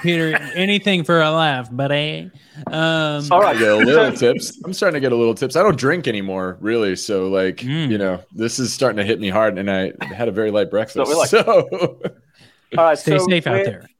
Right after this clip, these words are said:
Speaker 3: we're into round two, which is the, uh, the speed round.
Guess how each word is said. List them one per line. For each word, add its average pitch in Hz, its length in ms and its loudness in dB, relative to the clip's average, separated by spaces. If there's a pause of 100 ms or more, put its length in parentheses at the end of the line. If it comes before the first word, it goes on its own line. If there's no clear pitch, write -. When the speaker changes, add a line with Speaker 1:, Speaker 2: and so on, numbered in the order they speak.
(260)
Speaker 3:
we're 156 180 -4
into 226 320 -2
round 202 280 2
two, 175 180 2
which 165 200 -4
is 147 200 -4
the, 139 260 0
uh, 131 340 6 (760)
the 135 100 -6
speed 165 480 -6
round. 123 420 -4